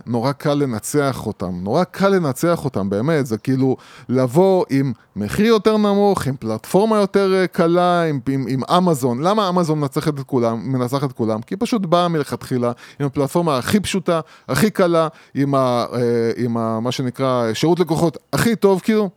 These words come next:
סבבה, ס-, סגרנו את הנושא, אין, אין, אי אפשר להילחם בהם, כאילו, אי אפשר להילחם בהם, כי יש להם עכשיו הרבה כסף, הם יכולים, אה, להפוך להיות להם מותג על,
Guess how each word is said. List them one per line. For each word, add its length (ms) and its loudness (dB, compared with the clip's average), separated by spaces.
סבבה, 460 2
ס-, 180 -12
סגרנו 540 0
את 80 -2
הנושא, 500 0
אין, 120 -2
אין, 240 -2
אי 80 -2
אפשר 160 0
להילחם 340 0
בהם, 220 0
כאילו, 280 -4
אי 120 -4
אפשר 160 0
להילחם 380 -2
בהם, 180 0
כי 100 -2
יש 160 0
להם 120 0
עכשיו 300 0
הרבה 240 0
כסף, 460 -2
הם 100 -2
יכולים, 440 0
אה, 640 0
להפוך 280 -2
להיות 180 -2
להם 120 -2
מותג 380 0
על, 260 2